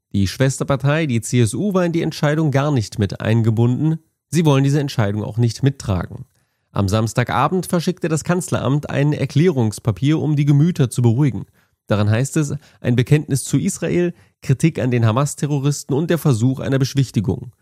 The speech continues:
Schon länger liefere Berlin weder Waffen noch Munition an Israel, die in Gaza benutzt werden. Nun kämen noch weitere Rüstungsgüter dazu. Aber ein Satz geht dabei nach hinten los. „Diese Eskalation trägt auch zur Verschärfung gesellschaftlicher Konflikte in Deutschland und Europa bei.“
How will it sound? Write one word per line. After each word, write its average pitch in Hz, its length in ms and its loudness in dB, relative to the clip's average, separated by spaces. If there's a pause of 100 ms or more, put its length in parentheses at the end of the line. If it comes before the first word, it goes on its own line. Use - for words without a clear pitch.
(300)
Schon 101 220 0
länger 143 300 2
liefere 147 340 0
Berlin 139 380 0
weder 143 240 0
Waffen 143 260 -2
noch 135 140 0
Munition 143 560 2
an 117 100 2
Israel, 135 520 0
die 131 100 -2
in 120 140 0
Gaza 117 280 2
benutzt 113 460 0
werden. 117 320 0 (340)
Nun 147 300 2
kämen 139 320 2
noch 135 220 0
weitere 120 420 2
Rüstungsgüter 107 840 0
dazu. 113 440 0 (140)
Aber - 160 -2
ein 120 200 0
Satz 127 220 -4
geht 131 160 -2
dabei 127 160 2
nach 110 120 -2
hinten 165 280 2
los. 120 340 0 (380)
„Diese 131 240 2
Eskalation 139 720 0
trägt 131 360 -2
auch 131 240 0
zur - 140 -2
Verschärfung 139 680 0
gesellschaftlicher 143 920 0
Konflikte 135 640 0
in 123 180 0
Deutschland 139 600 0
und 139 160 -2
Europa 127 460 0
bei.“ - 260 -8